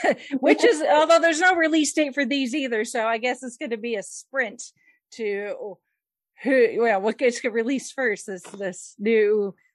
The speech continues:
Thirteenth Doctor era Big Finish or Jodie Whittaker's Regeneration. <laughs>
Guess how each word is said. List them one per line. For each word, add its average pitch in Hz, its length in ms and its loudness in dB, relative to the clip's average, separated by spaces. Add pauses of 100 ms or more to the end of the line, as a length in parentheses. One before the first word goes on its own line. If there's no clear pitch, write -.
(180)
Thirteenth 254 480 -2
Doctor 226 320 -2
era 214 320 -2
Big 202 240 -8
Finish 233 500 -6 (400)
or 180 640 -6 (720)
Jodie 185 280 -4
Whittaker's 170 480 -8
Regeneration. 151 920 -10 (160)
<laughs> - 80 -12